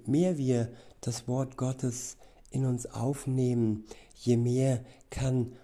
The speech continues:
unser Gewissen mit dem Wort und dem Geist Gottes zusammen unser Leben auf guten Bahnen verlaufen lassen.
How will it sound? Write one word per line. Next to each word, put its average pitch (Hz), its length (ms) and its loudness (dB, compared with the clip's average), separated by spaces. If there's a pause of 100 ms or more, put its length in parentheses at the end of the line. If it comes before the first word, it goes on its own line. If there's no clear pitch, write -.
(200)
unser 127 460 0
Gewissen 120 840 -2 (320)
mit 123 200 -2
dem 117 240 0
Wort 127 340 0
und 117 160 -2
dem 113 220 -2
Geist 131 420 -4
Gottes 120 480 -4
zusammen 117 760 0 (440)
unser 120 340 0
Leben 117 580 2 (340)
auf 120 380 -4
guten 135 720 -2
Bahnen 123 640 0
verlaufen 110 680 -2
lassen. 123 500 -2